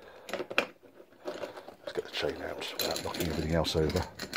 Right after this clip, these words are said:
So the chain itself has got, kind of got, if we go from the horizontal, bear in mind this is a rebuilt engine, it's kind of got that much drop to it. And also,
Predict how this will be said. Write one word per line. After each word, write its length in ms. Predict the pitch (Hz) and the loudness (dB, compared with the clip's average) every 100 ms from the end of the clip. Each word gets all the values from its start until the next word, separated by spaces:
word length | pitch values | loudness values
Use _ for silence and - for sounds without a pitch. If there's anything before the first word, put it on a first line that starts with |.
| - - - - | 8 8 8 4
So 800 | - - - - - - - - | 4 2 -6 -14 -14 -16 -14 -8
the 60 | - | 8
chain 260 | - 156 | 12 12
itself 500 | 120 - 101 85 - - - - - - - - - - | 12 10 6 6 4 -4 -10 -14 -18 -18 -18 -18 -18 -10
has 160 | - | -2
got, 260 | - - - | -2 -2 6
kind 180 | 135 107 | 8 8
of 60 | |
got, 320 | 110 101 - - - - | 8 6 4 -2 -6 -8
if 80 | - | 2
we 80 | 117 | 6
go 140 | 101 | 6
from 320 | 98 104 92 - - | 6 4 2 0 -2
the 220 | 98 92 - - - - - | -2 -4 -14 -20 -20 -20 -6
horizontal, 640 | - 135 110 113 104 90 82 - - - - - _ - - - - - - - | 8 10 10 6 2 -2 -4 -10 -14 -20 -20 -20 _ -20 -20 -18 -16 -14 -14 10
bear 140 | 127 | 12
in 100 | 104 | 12
mind 140 | 90 92 | 8 2
this 80 | - | 0
is 120 | 104 | 0
a 60 | |
rebuilt 460 | 92 104 95 92 - | 2 2 2 0 2
engine, 480 | 98 90 - 78 - _ - - _ _ _ - - - _ _ _ - _ - _ - - _ - - - - - - _ _ - - - - - - | -2 -2 -4 -6 -10 _ -20 -20 _ _ _ -20 -20 -20 _ _ _ -20 _ -20 _ -20 -20 _ -20 -20 -20 -20 -20 -20 _ _ -20 -20 -20 -20 -20 -2
it's 140 | - | -2
kind 220 | - 160 113 | 8 10 10
of 60 | |
got 120 | 110 117 | 8 8
that 220 | 120 107 | 8 8
much 400 | 98 90 - - | 2 4 4 2
drop 260 | - 92 - | 6 6 6
to 140 | - | 0
it. 80 | 85 | 4
And 100 | 117 | 8
also, 500 | 185 180 - 82 82 | 8 8 4 4 4